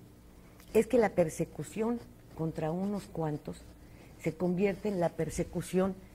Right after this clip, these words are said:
de unos muchos, porque si bien están los tratantes de blancas y los cárteles y toda esta, sí, pero somos millones de mexicanos que no tenemos nada que ver con esa actividad y que finalmente somos los que vamos a resentir todo esto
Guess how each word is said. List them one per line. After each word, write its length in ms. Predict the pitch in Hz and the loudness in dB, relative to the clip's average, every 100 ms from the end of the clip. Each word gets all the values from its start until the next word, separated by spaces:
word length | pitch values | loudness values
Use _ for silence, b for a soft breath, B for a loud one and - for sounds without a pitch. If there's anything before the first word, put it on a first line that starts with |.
| B B - | B B 6
de 140 | 165 | 8
unos 360 | 190 226 226 220 | 10 10 8 8
muchos, 540 | 339 392 - - - B B B B - - | 8 8 4 -6 -12 B B B B -18 2
porque 760 | 185 180 175 185 180 175 170 - | 4 4 4 2 4 4 2 0
si 220 | - 170 | 2 4
bien 440 | 202 226 254 269 - | 8 8 8 2 -4
están 440 | 147 - 165 170 | -4 0 0 2
los 220 | 175 165 | 0 0
tratantes 520 | - 131 - 127 123 110 | 0 0 2 0 -2 -4
de 60 | |
blancas 460 | 98 98 120 131 120 | -4 -4 -4 -6 -6
y 20 | |
los 140 | 107 101 | -8 -8
cárteles 560 | - 123 - 127 117 120 | -6 -6 -6 -8 -8 -10
y 20 | |
toda 320 | - 135 135 | -4 -2 0
esta, 320 | 123 - 123 - B B B - - | -2 -6 -12 -12 B B B -16 -14
sí, 80 | - - | -12 -2
pero 220 | 143 131 | -2 0
somos 280 | - 196 220 | 0 0 2
millones 380 | 190 185 202 170 | 2 2 0 -2
de 80 | |
mexicanos 480 | 165 151 - 196 190 | -4 -4 -4 -4 -2
que 80 | 190 | -4
no 100 | 170 | -4
tenemos 340 | 175 175 156 | -2 -2 -4
nada 200 | 160 170 | -2 -4
que 120 | 160 170 | -2 -2
ver 140 | 170 | -2
con 140 | 156 | -2
esa 160 | 156 151 | -4 -6
actividad 500 | - 147 139 156 214 - B B B B | -10 -8 -4 -4 -4 -8 B B B B
y 80 | - | -2
que 140 | 165 | 0
finalmente 580 | 151 151 147 160 175 247 | 0 2 2 2 2 2
somos 300 | 247 208 220 | 2 2 2
los 140 | 190 | 2
que 100 | - 156 | 2 2
vamos 280 | 170 185 | 2 2
a 60 | 170 | 0
resentir 480 | 147 139 143 160 175 | 0 0 -2 -2 -2
todo 200 | 208 208 | 2 2
esto 220 | 185 - | 2 0